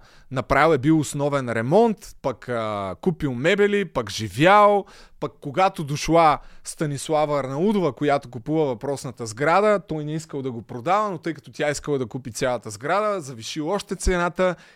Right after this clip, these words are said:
и така се стигнало до тази огромна цена, която средно на квадрат се пада някъде около четири хиляди евро.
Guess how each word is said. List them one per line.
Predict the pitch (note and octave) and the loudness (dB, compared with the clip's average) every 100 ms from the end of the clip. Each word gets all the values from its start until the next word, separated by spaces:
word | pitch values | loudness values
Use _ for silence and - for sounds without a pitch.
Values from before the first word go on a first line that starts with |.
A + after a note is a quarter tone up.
| - | -10
и | D#3+ | -8
така | - F3+ F#3 | -6 -6 -6
се | E3 | -6
стигнало | - F3 E3+ D#3+ | -10 -4 -2 -2
до | C#3 | -2
тази | D#3+ D#3+ C#3+ D#3 - - - - | 0 0 0 -4 -8 -20 -20 -12
огромна | C#3 C3 C#3+ D#3+ D#3+ D#3 E3 E3 | -8 -2 0 0 0 2 2 2
цена, | - C#3 D3+ | 0 -2 0
която | F3+ D#3+ D#3 D#3 | 0 0 0 -2
средно | C#3+ D#3+ D#3 D#3+ D3+ | -6 0 0 0 -2
на | C3+ | -6
квадрат | - A#2 C3 F#3 - - - - | -4 0 2 2 0 -18 -20 -12
се | - C#3 | -10 -4
пада | D3+ D#3 C#3+ | -2 -2 0
някъде | C#3+ D3+ E3 | -2 -2 -4
около | D3+ C3+ B2 | -2 -4 -4
четири | - D#3 E3+ | 0 0 -2
хиляди | - F#3 F3 F#3+ | -2 -2 0 2
евро. | F#3+ F3+ F#3+ | 0 2 0